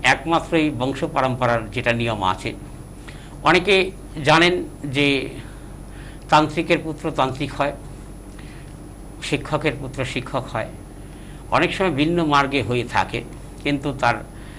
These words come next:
আহ, শিক্ষা মার্গ তার যেহেতু পিতৃ, আহ, রক্তে আছে, সেটা তার যে কোনোভাবে তার আসবেই। অর্থাৎ তন্ত্র মার্গটাই হলো এরকমই যে প্রকৃত তন্ত্র মার্গ যারা দর্শন করতে চাইবেন, তন্ত্র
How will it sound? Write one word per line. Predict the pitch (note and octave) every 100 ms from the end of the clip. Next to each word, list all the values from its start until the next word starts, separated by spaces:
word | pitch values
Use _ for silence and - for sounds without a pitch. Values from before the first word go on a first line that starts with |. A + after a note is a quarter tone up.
| - -
আহ, | - G2+ G#2 A2
শিক্ষা | - D3+ -
মার্গ | D#3 D3 C#3+ C#3+ -
তার | C3+ A2+
যেহেতু | B2+ B2+ C3
পিতৃ, | C3+ C3 - C3+ B2+ - - - - - - - - - -
আহ, | G#2+ A2 A#2
রক্তে | A#2+ - C#3
আছে, | A#2+ F#2+ - -
সেটা | - C3 A#2
তার | A2+ A2 G#2 -
যে | A2 C3+
কোনোভাবে | D#3 D3+ A2 A2 A2 G2+ - - - -
তার | G#2+
আসবেই। | G2+ G#2 G2+ G2 - - - - - - -
অর্থাৎ | D3+ D3 F#3 F#3 -
তন্ত্র | D3 D3 G3
মার্গটাই | D#3 D3 D3+ F3
হলো | C#3+ C#3+ C#3+ - -
এরকমই | B2+ C3 C3 A2 G#2+ - - - - - - - - - - -
যে | D3+
প্রকৃত | E3+ D#3+ E3+ G3
তন্ত্র | F#3+ F3 D#3+ F#3
মার্গ | F3 E3 D#3
যারা | C3 C#3 C#3
দর্শন | B2 B2 - C#3
করতে | A#2+ A2 A2+
চাইবেন, | - G#2 G2+ A#2 - -
তন্ত্র | A#2 C#3+